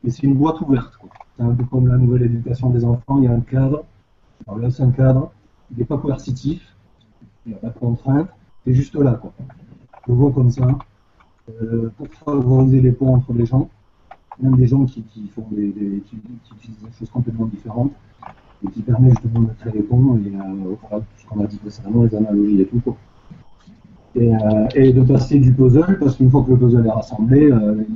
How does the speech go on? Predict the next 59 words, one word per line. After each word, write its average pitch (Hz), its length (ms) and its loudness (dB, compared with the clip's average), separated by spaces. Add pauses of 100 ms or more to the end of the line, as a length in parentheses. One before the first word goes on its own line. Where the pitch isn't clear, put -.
(320)
tout 147 120 -12
ce 131 100 -18
qui 135 180 2
est 123 40 4
des, 120 160 2
des, 117 120 0 (260)
des 120 100 -2
traces 131 360 -2
de, 123 100 0
de, 120 220 2
de, 123 220 4
de, 123 280 0
des 127 120 -2
frontières 131 440 -2
et 120 60 0
tout, - 120 -14
ben, 127 120 -6
elles 120 60 -4
disparaissent, 131 400 -6
quoi. - 120 -20 (840)
La 120 80 -2
boîte 127 240 2
s'ouvre, 156 340 0 (160)
et 123 80 -6
on 123 80 2
passe 139 260 -2
au 117 280 2
point, 143 200 4
le 123 140 4
cercle 127 320 -8
concentrique 123 540 -6
en 120 100 -6
expansion, 117 420 -10
quoi. - 220 -20 (760)
Donc, 127 300 4
euh, 117 80 0
bon, 120 160 0
là, 120 80 0
je - 80 -10
pars 127 220 -6
un 127 80 2
petit 127 140 -2
peu, 160 120 -20 (180)
mais 123 120 2
clairement, 123 340 -2
c'est 117 140 -10
ça. 131 300 -6
Alors, 117 260 -6
je 120 80 -2
dis 117 100 -4
pas 127 120 -6
que 131 100 -8
demain, 123 400 4
ça 123 120 -6
va - 120 -18
se - 80 -20
faire 110 160 -20
et 120 100 -20
tout. 127 80 -18